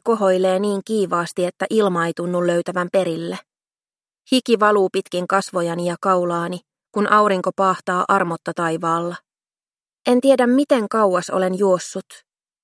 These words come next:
En tiedä sitäkään, olenko kulkenut oikeaan suuntaan. Lysähdän polttavalle jalkakäytävälle polvieni pettäessä. En tiedä, missä päin Fairviewtä olen, enkä varsinkaan tiedä,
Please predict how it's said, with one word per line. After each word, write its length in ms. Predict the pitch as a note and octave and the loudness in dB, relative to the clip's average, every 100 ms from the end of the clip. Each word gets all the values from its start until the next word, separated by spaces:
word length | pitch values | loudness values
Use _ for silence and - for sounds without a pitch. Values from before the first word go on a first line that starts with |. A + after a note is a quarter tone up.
| _ | _
En 120 | G#3+ | 2
tiedä 240 | A3+ A3+ G3+ | 4 4 2
sitäkään, 600 | - A3+ G3 - F#3 F3+ | 2 0 0 0 -2 2
olenko 320 | G3 F#3+ F#3+ | 2 2 2
kulkenut 420 | - G3 G3 F#3+ - | 0 0 0 -2 2
oikeaan 520 | G#3 G3+ F#3 E3+ F3 | 2 2 -2 -4 -2
suuntaan. 760 | G3+ F#3 F3 E3+ F3 F3 F#3 G#3 _ _ _ _ _ _ _ _ _ - | -2 -2 -4 -6 -6 -6 -8 -12 _ _ _ _ _ _ _ _ _ 0
Lysähdän 460 | A#3 B3+ G#3+ G#3 G3+ | 2 2 2 0 2
polttavalle 580 | A3 G#3+ - F#3 F#3 F#3 | 2 2 0 0 2 2
jalkakäytävälle 920 | F#3+ G3+ G3 F#3 F3 F3 F3+ F3+ F3+ - | 2 2 2 -2 -2 -2 -2 -2 -2 0
polvieni 460 | G3 F3+ F3 F3 F3 | 2 2 -2 -4 -4
pettäessä. 760 | F3 - - E3 F3 - G3+ - _ _ _ _ _ _ _ _ | -6 -6 -10 -10 -10 -12 -14 -16 _ _ _ _ _ _ _ _
En 180 | A#3 A#3 | 2 4
tiedä, 260 | B3+ A#3+ A3+ | 4 4 4
missä 360 | B3 C#4 - - | 4 2 -2 -2
päin 220 | F#3+ F#3 | -2 -4
Fairviewtä 680 | - G#3 F#3+ F3+ F3 E3+ F3+ | -2 2 2 0 -2 -2 -2
olen, 380 | G3+ G3 F3 F3+ - _ _ _ | 0 0 -2 -8 -14 _ _ _
enkä 240 | A3+ A3+ A3 | 0 2 4
varsinkaan 560 | B3+ C#4+ A3+ F#3+ F3+ | 4 4 2 0 -2
tiedä, 260 | G3 F#3+ F#3 | 0 0 0